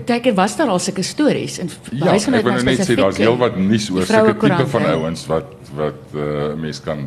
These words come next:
Speaker 2: jy weet, gebruik het. Eh, in my geval het ek nie regtig nie, maar ek meen, dit is karakters wat beslis in die nuwe Suid-Afrika bestaan.
Speaker 1: Ja. Sê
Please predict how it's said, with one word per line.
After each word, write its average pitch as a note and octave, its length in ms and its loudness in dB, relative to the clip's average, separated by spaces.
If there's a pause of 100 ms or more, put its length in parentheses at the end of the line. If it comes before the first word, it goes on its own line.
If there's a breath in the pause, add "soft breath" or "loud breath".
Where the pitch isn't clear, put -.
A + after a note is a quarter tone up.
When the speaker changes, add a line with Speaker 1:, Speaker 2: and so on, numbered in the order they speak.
(120)
Speaker 2:
jy D2 120 -12
weet, C#2 200 -8
gebruik C2 440 -10
het. D2+ 140 -12 (680 loud breath)
Eh, D#2 240 -8
in F#2 80 -2
my F#2 160 2
geval G#2 320 0
het E2+ 200 0
ek A#2 100 -4
nie G#2+ 120 2
regtig C#2+ 480 -6
nie, G2 100 -6
maar F2 220 -2
ek E2+ 120 -8
meen, F#2+ 120 -4
dit F2+ 140 -6
is G2+ 160 -6
karakters F2 500 0
wat D#2+ 120 -6
beslis G2+ 380 -4
in F#2 80 -4
die E2 80 -6
nuwe D#2+ 220 -6
Suid-Afrika C#2+ 680 -6
bestaan. C2 440 -12 (180)
Speaker 1:
Ja. G3+ 300 -2 (640 loud breath)
Sê - 120 2